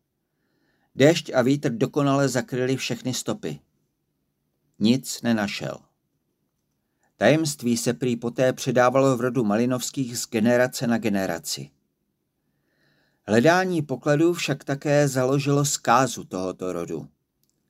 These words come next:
Zabíralo veškerý čas,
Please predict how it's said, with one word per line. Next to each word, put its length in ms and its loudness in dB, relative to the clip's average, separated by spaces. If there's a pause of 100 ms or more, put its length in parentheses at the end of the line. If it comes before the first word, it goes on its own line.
(480)
Zabíralo 600 4
veškerý 540 -2
čas, 520 -2